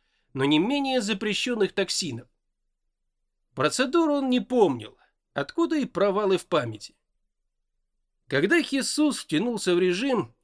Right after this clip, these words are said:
его сознание было заряжено смертоносной начинкой, которая активировалась двумя фразами. Первая — готовность, вторая — исполнение. Внешне всё было лучше не придумаешь.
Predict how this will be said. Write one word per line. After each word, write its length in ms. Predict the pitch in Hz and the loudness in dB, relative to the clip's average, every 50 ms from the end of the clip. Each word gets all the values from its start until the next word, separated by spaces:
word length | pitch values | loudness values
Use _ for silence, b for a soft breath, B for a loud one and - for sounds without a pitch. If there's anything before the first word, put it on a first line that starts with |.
| _ _ - | _ _ -8
его 320 | 123 120 127 180 269 277 | -4 -2 -2 0 -2 -2
сознание 720 | - 240 233 214 180 180 226 269 294 294 277 277 269 247 | 2 2 2 2 2 0 0 2 2 2 2 2 2 2
было 420 | 196 160 151 233 285 269 254 226 202 | 2 0 -2 -2 -2 0 2 2 2
заряжено 640 | 165 165 175 175 208 240 247 247 208 226 220 214 208 | 4 4 4 4 4 4 2 2 2 0 -2 0 -2
смертоносной 840 | - - 208 202 190 - - 185 196 226 247 254 202 - - 208 196 | -2 0 0 0 0 0 0 -2 -2 0 -2 -2 -2 -2 0 2 2
начинкой, 720 | 196 196 196 - - - 233 214 - - - 214 - _ _ _ _ _ _ _ _ _ _ _ _ _ _ | 2 2 0 0 -2 -4 -2 -2 -4 -4 -6 -10 -18 _ _ _ _ _ _ _ _ _ _ _ _ _ _
которая 580 | - 135 147 - - 294 320 330 320 311 302 285 | 0 0 0 0 2 0 2 2 2 2 2 0
активировалась 840 | 208 - - 226 220 220 254 277 294 277 262 262 254 240 226 180 | 0 -2 -4 -4 -4 -2 0 0 0 0 0 0 2 0 0 0
двумя 360 | 156 175 208 214 214 208 196 | 0 -2 -2 2 2 2 2
фразами. 580 | 190 - 185 185 160 135 - 127 110 104 - _ _ _ _ _ _ _ _ _ _ _ _ _ _ _ _ _ _ _ - | 2 2 0 0 0 0 -2 -6 -14 -16 -18 _ _ _ _ _ _ _ _ _ _ _ _ _ _ _ _ _ _ _ -2
Первая — 420 | 185 262 254 226 196 190 165 143 | 2 4 4 4 4 4 4 2
готовность, 840 | 127 131 139 127 113 233 262 277 254 262 254 254 - - - - - _ _ _ | 2 2 0 0 0 -2 -4 -2 0 2 2 0 0 -2 -8 -14 -16 _ _ _
вторая — 560 | _ _ - 127 131 160 233 262 285 269 254 233 - | _ _ -2 0 2 2 4 2 2 2 0 0 -2
исполнение. 840 | - 220 202 - - 202 190 185 180 160 139 117 113 104 104 104 _ _ _ _ _ _ _ _ _ _ _ _ _ _ _ _ _ _ _ _ _ _ _ _ _ - | -2 -8 -8 -4 -2 0 0 2 2 2 0 -2 -4 -8 -12 -18 _ _ _ _ _ _ _ _ _ _ _ _ _ _ _ _ _ _ _ _ _ _ _ _ _ -10
Внешне 680 | - 117 113 131 175 262 320 349 277 - - 285 277 | -6 -4 -2 0 2 4 4 2 2 0 -2 -2 -2
всё 240 | 220 - - 311 311 | -2 -2 -2 -2 -2
было 240 | 240 269 269 254 240 | 0 0 0 2 2
лучше 400 | 226 233 262 277 208 - - 226 | 2 2 0 -4 -4 -4 -6 -4
не 100 | 214 202 | -4 -4
придумаешь. 720 | 185 190 196 208 185 165 127 117 110 107 107 - - _ | -2 -2 -2 -2 -2 -2 -4 -4 -6 -10 -14 -20 -20 _